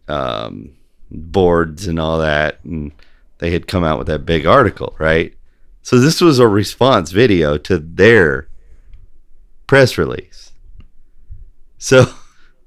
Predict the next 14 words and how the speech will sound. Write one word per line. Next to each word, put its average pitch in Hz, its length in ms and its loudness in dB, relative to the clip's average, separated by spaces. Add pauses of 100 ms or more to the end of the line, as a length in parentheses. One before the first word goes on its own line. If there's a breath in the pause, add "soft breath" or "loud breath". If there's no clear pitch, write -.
(120)
<laughs> - 800 -20
and 127 120 6
it, - 180 2
there 139 160 8
had 147 140 2
been 135 220 4
plenty 135 420 2
of 90 140 2
people - 340 0
making 90 400 -2
comments 95 540 -2
just - 280 -8
like 73 200 -6
this, 107 400 -2